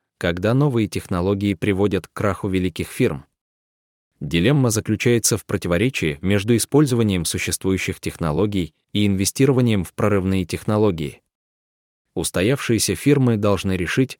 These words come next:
сосредоточиться ли на использовании существующих технологий или инвестировать в прорывные технологии. Это решение может быть трудным, поскольку инвестиции в прорывные технологии могут быть рискованными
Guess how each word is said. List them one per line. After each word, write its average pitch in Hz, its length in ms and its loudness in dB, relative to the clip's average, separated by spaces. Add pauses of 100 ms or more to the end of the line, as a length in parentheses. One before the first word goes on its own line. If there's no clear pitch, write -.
(120)
сосредоточиться 107 960 0
ли 113 100 2
на 98 140 0
использовании 113 580 0
существующих 95 800 -4
технологий 92 760 -4 (120)
или 110 260 2
инвестировать 123 640 0
в - 80 -18
прорывные 95 540 0
технологии. 95 720 -2 (960)
Это 87 200 0
решение 107 480 2
может 117 380 0
быть 110 220 0
трудным, 104 460 0 (200)
поскольку 147 560 0
инвестиции 113 640 0
в - 100 -12
прорывные 101 480 0
технологии 90 760 -4
могут 135 340 0
быть 131 220 -2
рискованными 101 680 0